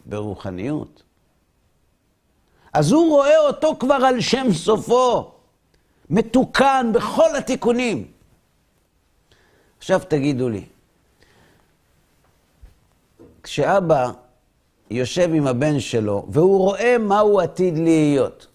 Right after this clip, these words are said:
גדול שבגדולים, ומישהו מדבר עליו לשון הרע, משפיל אותו, מבזה אותו,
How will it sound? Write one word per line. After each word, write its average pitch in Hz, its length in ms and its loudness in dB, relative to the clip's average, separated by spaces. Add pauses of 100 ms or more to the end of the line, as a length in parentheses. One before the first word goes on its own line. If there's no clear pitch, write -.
(100)
גדול 240 560 2
שבגדולים, 147 800 0 (920)
ומישהו 170 520 -2
מדבר 143 480 0
עליו 127 280 0
לשון 107 400 -6
הרע, 82 220 -12 (2250)
משפיל 127 500 -4
אותו, 101 280 -6
מבזה 110 560 -4
אותו, - 300 -2